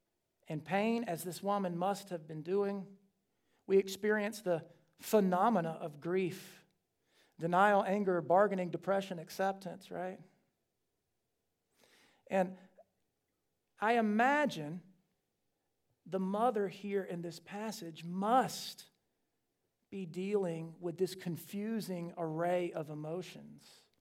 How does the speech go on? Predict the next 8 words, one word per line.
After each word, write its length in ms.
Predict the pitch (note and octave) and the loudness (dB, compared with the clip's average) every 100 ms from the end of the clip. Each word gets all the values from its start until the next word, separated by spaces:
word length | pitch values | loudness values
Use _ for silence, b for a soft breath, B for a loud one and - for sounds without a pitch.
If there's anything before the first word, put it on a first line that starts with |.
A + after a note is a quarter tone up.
| _ b b b - | _ b b b -10
You 60 | |
see, 180 | F3 C4+ | -4 2
Lord, 300 | A#3+ A3+ G3+ - - _ b b b b b _ _ _ | 8 8 8 2 -14 _ b b b b b _ _ _
I 140 | F#3+ B3 | 2 4
didn't 340 | G3 E3+ D#3 | 4 0 -2
want 260 | E3 G#3 - | 0 -2 -2
a 60 | |
child. 480 | - - D3+ C#3+ D3 | -8 -8 -6 -6 -10